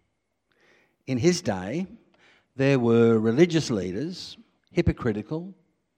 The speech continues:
whitewashed sepulchres, he called them, who placed heavy demands, harsh laws, and high tithes on people who followed them.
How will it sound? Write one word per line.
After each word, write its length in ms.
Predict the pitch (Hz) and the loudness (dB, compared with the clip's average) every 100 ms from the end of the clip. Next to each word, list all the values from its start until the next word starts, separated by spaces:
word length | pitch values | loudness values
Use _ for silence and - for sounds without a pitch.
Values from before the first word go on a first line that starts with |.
| _ _ _ _ | _ _ _ _
whitewashed 880 | 98 117 143 - 110 117 117 - - | 0 2 2 0 0 0 0 -8 -14
sepulchres, 640 | - - 156 - - 90 - | -8 -4 -2 -4 -6 -14 -14
he 140 | 101 | -16
called 320 | - 92 - | -14 -16 -16
them, 220 | - - _ _ _ _ _ _ _ _ _ _ | -20 -20 _ _ _ _ _ _ _ _ _ _
who 140 | 123 120 | -6 -4
placed 440 | 139 123 123 - _ | 0 -2 -2 -12 _
heavy 320 | - 156 156 | -2 0 2
demands, 600 | 143 113 101 104 104 - _ | 0 -2 -4 -6 -8 -14 _
harsh 440 | 127 131 151 - | -4 -4 -4 -6
laws, 520 | 123 98 85 90 - - _ _ | -6 -4 -6 -10 -14 -20 _ _
and 120 | - | -14
high 240 | 110 135 139 | -4 -2 -2
tithes 840 | - 131 98 82 98 135 - - - | -4 -6 -6 -8 -10 -12 -16 -18 -16
on 180 | 104 101 | -14 -12
people 520 | - 98 - 101 92 | -10 -10 -10 -14 -14
who 80 | 92 | -20
followed 380 | - 90 85 92 | -16 -14 -14 -16
them. 180 | - | -20